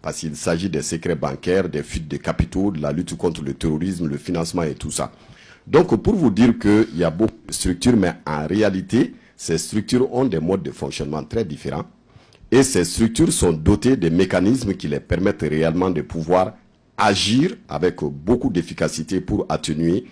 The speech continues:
la corruption au Mali. Quand vous prenez l'Oclé, l'Oclé, en réalité,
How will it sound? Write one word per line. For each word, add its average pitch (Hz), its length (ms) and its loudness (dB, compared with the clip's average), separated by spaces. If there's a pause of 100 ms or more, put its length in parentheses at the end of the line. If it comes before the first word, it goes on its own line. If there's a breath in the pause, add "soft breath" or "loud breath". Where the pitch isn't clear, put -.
(280 loud breath)
la 71 120 -4
corruption 78 440 -2
au 65 40 -4
Mali. 55 260 -12 (420 soft breath)
Quand 214 140 4
vous 123 140 4
prenez 110 280 6
l'Oclé, 80 520 -2 (440 soft breath)
l'Oclé, 135 480 6
en 101 140 2
réalité, 98 680 2